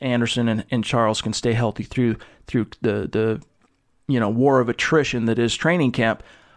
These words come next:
I actually think Charles ends up on top of the depth chart with C J Anderson doing what he's best at, and that is coming in and serving as, as not necessarily the change of pace, but the number two.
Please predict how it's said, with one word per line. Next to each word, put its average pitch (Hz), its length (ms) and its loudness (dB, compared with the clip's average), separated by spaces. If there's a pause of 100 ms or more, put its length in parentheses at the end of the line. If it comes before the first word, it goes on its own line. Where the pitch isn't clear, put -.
(100)
I 143 120 2
actually 185 320 2
think 170 220 -2
Charles 165 600 2 (100)
ends 131 220 2
up 131 200 2
on 123 160 2
top 135 260 2
of 120 60 -6
the 113 80 -4
depth 127 320 0
chart 117 360 2 (220)
with 135 140 -2
C 156 180 2
J 131 180 2
Anderson 143 720 2
doing 143 220 2
what 143 140 2
he's 151 200 2
best 151 360 0
at, 123 200 2
and 135 140 0
that 135 160 4
is 131 180 0
coming 156 360 2
in 143 260 2 (340)
and 123 400 0
serving 139 440 2
as, 127 280 2
as 120 340 0
not 143 160 2
necessarily 139 380 2
the 113 80 -2
change 135 300 0
of 107 100 -4
pace, 156 260 2
but - 140 -4
the - 80 -2
number 117 280 2
two. 120 320 0